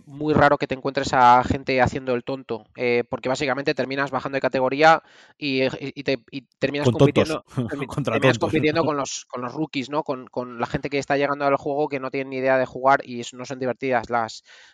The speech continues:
Speaker 1: las carreras, ¿no? Pero bueno, eh, esos sistemas creo que es bastante importante. Creo que Gran Turismo también tiene algo similar,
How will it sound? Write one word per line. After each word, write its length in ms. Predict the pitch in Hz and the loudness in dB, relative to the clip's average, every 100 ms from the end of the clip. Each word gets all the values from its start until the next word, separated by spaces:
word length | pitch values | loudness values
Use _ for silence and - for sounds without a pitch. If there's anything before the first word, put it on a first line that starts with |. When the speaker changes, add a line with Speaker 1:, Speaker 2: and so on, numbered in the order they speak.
| - | -12
Speaker 1:
las 100 | 117 | -8
carreras, 380 | 117 117 107 123 | -6 -6 -8 -10
¿no? 100 | 131 | -6
Pero 140 | 131 | 0
bueno, 180 | 147 139 - - _ _ | 0 0 -8 -20 _ _
eh, 200 | - - | -20 -12
esos 220 | 165 190 | -8 -6
sistemas 340 | 170 185 180 - | 0 2 2 0
creo 160 | 170 | -2
que 60 | 165 | -2
es 60 | 160 | -4
bastante 260 | 160 160 | -4 -4
importante. 460 | 156 156 170 180 - | -2 -2 -2 -2 -2
Creo 160 | 165 175 | -2 -2
que 120 | 180 | -2
Gran 240 | 151 151 | 0 0
Turismo 300 | 151 151 151 | 0 -6 -6
también 220 | 139 135 127 | -4 -4 -4
tiene 160 | 135 | -4
algo 140 | 127 123 | -4 -6
similar, 640 | 120 120 147 151 151 143 | -8 2 6 8 8 4